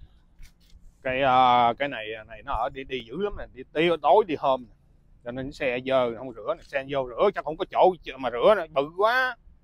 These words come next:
Đèn của nó nè, nhìn giống như là không có đèn nhưng mà nó có đèn phải không? À, nói chung là cái này nó bắt vô cũng, à, cái này nó cứng lắm các bạn.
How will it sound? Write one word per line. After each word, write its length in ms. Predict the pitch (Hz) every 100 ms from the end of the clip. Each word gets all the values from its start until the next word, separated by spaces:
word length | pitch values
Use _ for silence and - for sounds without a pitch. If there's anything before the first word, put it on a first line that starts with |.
| _ _ _ _ _ _ _ - -
Đèn 260 | 139 139 135
của 100 | 160
nó 140 | 190
nè, 100 | 170 - _ -
nhìn 200 | 135 127
giống 140 | 147 190
như 80 |
là 80 | 156
không 140 | 139 151
có 80 |
đèn 220 | 160 131 135 147
nhưng 100 | 147
mà 80 |
nó 120 | 135 170
có 80 |
đèn 240 | 156 123 120
phải 160 | 160
không? 120 | 143 - _ - - _ _ _ _ _ _ _ - - -
À, 180 | 117
nói 180 | 131 175
chung 260 | 170 151 147
là 60 | 131
cái 80 |
này 160 | 151 123
nó 100 | 147
bắt 180 | 175 -
vô 220 | 151 151 143
cũng, 280 | - 170
à, 340 | 180 165 151 139 _ _ - - -
cái 100 | 190
này 180 | 196 143
nó 60 | 165
cứng 280 | - 240 302
lắm 100 | 247
các 60 |
bạn. 200 | 147 139